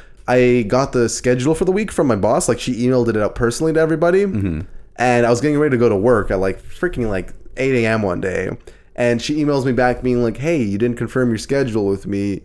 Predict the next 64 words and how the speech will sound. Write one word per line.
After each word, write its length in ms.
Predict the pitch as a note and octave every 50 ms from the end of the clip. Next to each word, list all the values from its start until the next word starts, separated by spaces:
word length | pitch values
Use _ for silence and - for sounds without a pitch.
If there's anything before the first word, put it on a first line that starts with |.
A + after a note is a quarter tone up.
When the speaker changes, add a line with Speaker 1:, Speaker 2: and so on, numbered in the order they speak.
| - - - - - - - -
Speaker 1:
Um, 500 | - G2 G2+ G#2 G2+ G2+ G2+ G2+ G2+ F#2 E2
we 100 | A#2+ B2
got 220 | A2+ C3 B2 A#2+
someone 200 | - C3+ B2 A#2+
to 60 | A2+
replace 360 | A2 G2+ - D#3 D3+ C#3 - -
you 60 | A2+
for 100 | F#2 G#2
today, 280 | G#2 F#2 G2+ G2 F#2+
but 160 | F#2+ F#2+ G2+ -
don't 160 | A#2 A2+ A2
let 100 | G#2+ G2
this 100 | - -
happen 260 | B2 G#2+ F#2 - F2+
again." 480 | G2 G2+ F#2+ A#2 B2+ A2+ F2 E2+ - - - - - - - - - - - -
And 40 |
I 20 | G#3
was 100 | A3+ A3
like, 160 | A3 - - - - - - - -
"I've 160 | - - A#3
never 220 | F3+ E3+ D#3 D3
worked 280 | - C3+ B2+ B2 - -
a 40 | D#3
job 400 | C3 G#2+ G2+ G2 C3 A2 A#2 C3+
in 80 | E3 E3+
my 120 | F3 F3+
life 380 | F3 F#3 A3+ D4 C#4+ F#3 - -
where 100 | D#3 D#3
I 20 | D3
have 100 | D3 C3+
to 60 | D3
be 120 | C3+ D3
like, 240 | C#3+ C#3 C3 B2 -
uh, 200 | D#3+ E3 F3+ F#3+ A3
actually, 360 | A3 G#3+ - - D#3+ D#3 D3
like, 240 | C3+ B2+ A#2+ - -
I 100 | D3 D3+
can't, 380 | - - F#3 E3 D3 C3 - - - - - -
this 120 | F3+ F#3+
schedule 320 | F#3+ - G3 F3+ D#3 D#3+
isn't 160 | D#3+ C#3+ C#3+ B2
good 180 | B2 D3 -
for 100 | - -
me." 60 | A2
It's 80 | G#2 G2
like, 140 | G#2+ G2+ G2+
you 80 | A#2
put 240 | A#2 - - G#3+ G#3
it 60 | F3
up. 320 | E3+ G3+ D#3+ C3+ C3 G#2 F#2+
Speaker 2:
What? 480 | F#2 G2 G#2+ - F4 E4+ - - - -
Speaker 1:
If 140 | - C3+ B2
you 80 | D#3
have 100 | F#3 E3+
a 40 | D#3
problem 340 | - E3+ F3+ G3 F#3+ E3+ D#3
with 180 | C3+ B2+ B2+
it, 300 | D3 D3 C#3 - B2+ G#2
then 200 | G2+ C#3+ G3 G#3
you 120 | F#3+ D3+ C3+
message 400 | B2 A#2+ G#2+ - G#2 G2 F#2+ G2
me. 180 | F#2+ F#2 F#2+
Speaker 2:
That 220 | F#2 G2+ G#2+ A2+ A2+
sounds 180 | F3 F3 E3